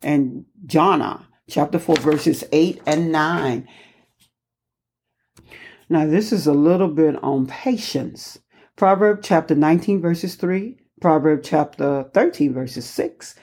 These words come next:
First Corinthians chapter thirteen, verses four. Romans chapter two, verses four. Exodus chapter thirty-four, verses six. Two Peter chapter three, verses fifteen.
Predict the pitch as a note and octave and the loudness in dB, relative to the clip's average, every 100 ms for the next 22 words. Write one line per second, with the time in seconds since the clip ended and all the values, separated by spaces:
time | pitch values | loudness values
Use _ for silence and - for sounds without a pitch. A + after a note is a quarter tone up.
0 | _ - _ _ G3 G3+ - G#3+ G#3+ A#3 | _ -20 _ _ 2 2 4 2 2 -2
1 | A3 F3+ D#3+ E3+ D#3+ G3 F#3 E3 E3+ F#3+ | 0 0 0 2 2 2 2 0 -2 -6
2 | - - D3 C3+ D3+ E3 E3+ F#3 F#3 F#3+ | -8 -4 -2 0 2 2 2 0 0 -4
3 | - F#3 C3+ C3+ C3 B2+ - - - - | -2 -2 -2 -6 -8 -14 -14 -14 -14 -14
4 | C3+ _ _ _ _ _ _ D#3+ E3+ G3+ | -20 _ _ _ _ _ _ -2 2 2
5 | G3 G3 G#3+ G3+ F#3+ G3+ G3 G3+ G3+ G3 | 2 2 0 0 0 0 2 0 -2 -2
6 | G3 G#3+ - - D3 C#3+ - _ _ _ | -4 -6 -4 -2 -2 -2 -12 _ _ _
7 | _ _ - B3 B3+ B3 B3 A#3+ A3 A3 | _ _ 2 2 4 2 2 2 0 0
8 | G#3+ F#3 E3+ D3 D3+ D#3+ D#3+ E3+ E3 - | -4 2 4 4 2 0 -4 -2 -2 0
9 | G3+ G#3 G#3+ G#3+ G#3+ | 0 2 0 -2 -6